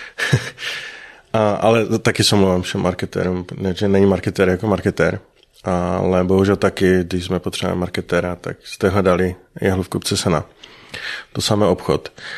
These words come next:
Takže tam jsme se spálili dost a spálili jsme se na tom, že jsme si mysleli, že,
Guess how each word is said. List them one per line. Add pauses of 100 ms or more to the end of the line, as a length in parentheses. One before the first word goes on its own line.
(880)
Takže
tam
jsme
se
spálili
dost
a
spálili
jsme
se
na
tom,
že
jsme
si
mysleli,
že,